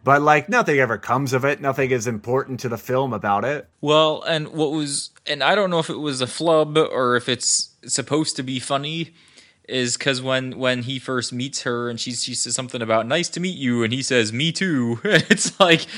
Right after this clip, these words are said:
Speaker 2: so was that supposed to be him being awkward because he met a girl, or is that just him messing up a line? <laughs> Because
Speaker 1: <laughs> Uh,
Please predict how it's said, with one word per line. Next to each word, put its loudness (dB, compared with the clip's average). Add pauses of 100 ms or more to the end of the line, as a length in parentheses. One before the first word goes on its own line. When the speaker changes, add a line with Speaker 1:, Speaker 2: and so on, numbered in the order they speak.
(240)
Speaker 2:
so 0
was 0
that 2
supposed -4
to -20
be -4
him -4
being -6
awkward -2
because -6
he -6
met -2
a -2
girl, -4
or -2
is -4
that 0
just -8
him -6
messing -6
up -6
a -6
line? -6
<laughs> -4
Because -2
Speaker 1:
<laughs> 6 (840)
Uh, 8